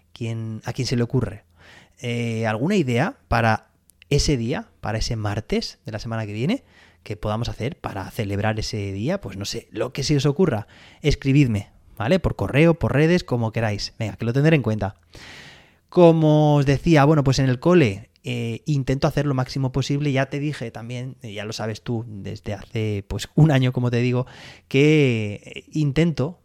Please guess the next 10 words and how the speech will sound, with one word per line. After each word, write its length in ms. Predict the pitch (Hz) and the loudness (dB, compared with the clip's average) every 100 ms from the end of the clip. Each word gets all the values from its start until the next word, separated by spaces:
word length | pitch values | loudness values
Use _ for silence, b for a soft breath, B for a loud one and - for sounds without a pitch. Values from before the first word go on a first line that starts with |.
| - | -8
pues, 260 | 120 110 | -4 -4
que 240 | - - 104 | -4 -6 -4
el 140 | 101 | -4
trabajo 600 | - 98 90 117 - 160 | -6 -6 -4 -4 0 0
lo 220 | 165 156 156 | 4 6 6
haga 500 | 147 160 170 175 - | 2 4 4 0 -2
mi 180 | 175 170 | -2 2
alumnado, 540 | 151 120 120 180 - _ _ - | 4 4 2 2 -4 _ _ -6
por 120 | 139 | -4
supuesto. 560 | 117 123 185 - 98 | -2 -2 -2 -4 -8